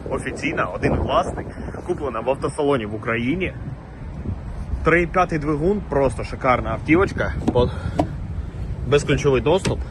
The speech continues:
Шикарний коричневий шкіряний салон. Задній ряд у нас просто шикарний.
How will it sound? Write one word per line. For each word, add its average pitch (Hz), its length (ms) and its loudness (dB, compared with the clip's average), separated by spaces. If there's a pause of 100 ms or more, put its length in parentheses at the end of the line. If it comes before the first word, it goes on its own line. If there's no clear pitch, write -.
(1600)
Шикарний 120 560 2
коричневий 117 580 2
шкіряний 120 380 2
салон. 113 420 4 (140)
Задній 113 420 6
ряд 98 240 -2
у - 20 -6
нас 90 260 -8 (720)
просто 139 440 6
шикарний. 120 680 -2